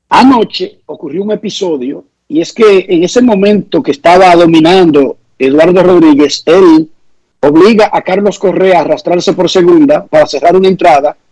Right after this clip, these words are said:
y le hace la seña del reloj que hizo Correa cuando dio su jonrón ganador del juego uno, y que Correa explicó que es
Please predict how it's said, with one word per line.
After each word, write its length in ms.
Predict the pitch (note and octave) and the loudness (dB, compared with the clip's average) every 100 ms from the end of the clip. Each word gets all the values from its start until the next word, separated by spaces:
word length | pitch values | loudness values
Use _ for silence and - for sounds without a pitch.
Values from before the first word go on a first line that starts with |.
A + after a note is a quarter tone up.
| _ _ _ _ _ _ | _ _ _ _ _ _
y 160 | D3 D#3+ | 0 2
le 160 | D#3+ | 4
hace 240 | F#3 F#3+ G#3+ | 2 2 2
la 140 | G3+ | 2
seña 360 | - G#3 G#3+ G3 | 2 2 2 2
del 180 | F#3+ F3 | 2 2
reloj 580 | F#3 F3 F#3+ E3 G3+ - _ _ _ _ _ _ _ _ _ - | 2 4 4 2 0 -8 _ _ _ _ _ _ _ _ _ -10
que 180 | D#3+ | -4
hizo 260 | D#3 - G#3+ | -2 -2 -2
Correa 360 | G3+ D#3+ G3+ G3+ | 0 0 0 0
cuando 280 | F#3 E3 | -4 -4
dio 160 | D#3 F#3 | -2 -2
su 160 | G#3+ G3 | -2 -4
jonrón 380 | F3+ D3+ G3 | -4 -2 -2
ganador 420 | F#3+ F#3 E3+ G3+ F3+ | 0 0 0 0 0
del 180 | D#3+ | -2
juego 440 | C#3+ E3+ F#3+ F#3+ - | 0 0 2 0 0
uno, 400 | G#3+ G3+ F3 G3 _ _ _ _ _ _ _ _ - | 2 2 0 -6 _ _ _ _ _ _ _ _ -8
y 100 | C#3 | -2
que 140 | D#3 | 0
Correa 320 | D#3+ D3 G3 | 0 2 2
explicó 800 | G3 A3 G#3+ - F#3 E3+ - - _ _ - | 2 0 0 2 2 2 0 -8 _ _ -4
que 340 | E3 F#3 G#3+ | 2 4 2
es 240 | E3+ - | 0 -8